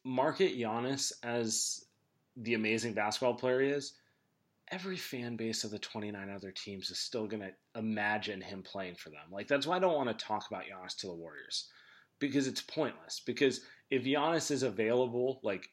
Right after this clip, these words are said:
yes, trade for him. Like, do you and I really need to pod about that? Like, is this really a <laughs> complicated subject? It's a pretty obvious thing. It's like, oh, the Warriors can get the best player in the league right now,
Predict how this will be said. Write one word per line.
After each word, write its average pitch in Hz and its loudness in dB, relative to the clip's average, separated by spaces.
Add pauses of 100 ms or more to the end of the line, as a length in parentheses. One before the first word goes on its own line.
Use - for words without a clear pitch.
yes, 98 -2 (180)
trade 104 0
for 82 -10
him. 82 -14
Like, 95 -6 (720)
do 143 2
you 147 8
and 151 8
I 147 10
really 131 10
need 127 4
to 120 0
pod 113 4
about 120 6
that? 131 4
Like, 104 -2
is 113 2
this 123 2
really 120 10
a 104 6
<laughs> - 0
complicated - 8 (240)
subject? - 6 (440)
It's 139 10
a 139 12
pretty 156 8
obvious 120 10
thing. 113 6
It's 95 -2
like, 104 4
oh, 156 10
the 120 10
Warriors 127 10
can 113 2
get 117 6
the 113 4
best 113 6
player 113 4
in 107 6
the 104 2
league 101 4
right 87 0
now, 82 -8